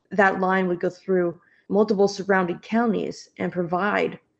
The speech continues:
rapid transit, B R T, maybe even express bus service down the line. And with that,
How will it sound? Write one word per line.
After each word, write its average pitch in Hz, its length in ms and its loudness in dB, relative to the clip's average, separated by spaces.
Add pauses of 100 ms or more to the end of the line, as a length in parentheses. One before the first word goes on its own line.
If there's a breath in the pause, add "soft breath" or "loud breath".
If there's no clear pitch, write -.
(220)
rapid 185 400 -4
transit, 185 560 0
B 180 140 2
R 175 100 -2
T, 190 640 -2
maybe 180 200 0
even 170 220 0
express 175 440 -6
bus 233 360 2
service 180 340 2
down 175 220 -4
the 165 60 -4
line. 170 420 -2 (200)
And 180 460 4 (440)
with 196 420 0
that, 190 380 4